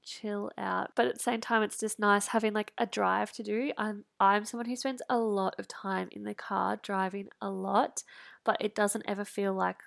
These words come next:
a long time. So I think I just enjoy, like, going for a big drive, blasting music or listening to a podcast, just being with my thoughts, and then getting to a, like, cute little destination, having a swim in the ocean, and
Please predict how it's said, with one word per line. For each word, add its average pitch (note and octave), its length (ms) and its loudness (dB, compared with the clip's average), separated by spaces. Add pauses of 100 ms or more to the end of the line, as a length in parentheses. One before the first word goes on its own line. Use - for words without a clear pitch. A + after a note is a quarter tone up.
(140)
a G3+ 80 -2
long G3 260 -2
time. F#3 480 0
So A3+ 60 -4
I G#3+ 60 -2
think G3+ 240 -10
I G#3 140 -2
just G#3 180 -6
enjoy, G3 380 -4
like, F3+ 200 -8
going G#3 280 -4
for - 100 -8
a G#3+ 60 -4
big A3 220 -6
drive, F3+ 480 0
blasting A#3 520 8
music G#3 540 0
or G3 80 -8
listening G#3+ 380 -6
to D4+ 100 -2
a D4 40 -2
podcast, A3 1000 0
just - 340 -2
being G3 220 -2
with G#3 160 -6
my G#3 160 -2
thoughts, G#3+ 720 0 (120)
and G3+ 420 -8
then G3+ 120 -6 (100)
getting G3+ 320 -8
to - 160 -14
a, G#3 80 -6
like, G3 240 -8 (120)
cute B3 220 -6
little A#3 160 -2
destination, G3+ 840 -6
having A3 200 -4
a A3 40 -6
swim G#3+ 220 -6
in G#3 80 -4
the G3+ 140 -2
ocean, F#3+ 720 -4
and G3+ 460 -6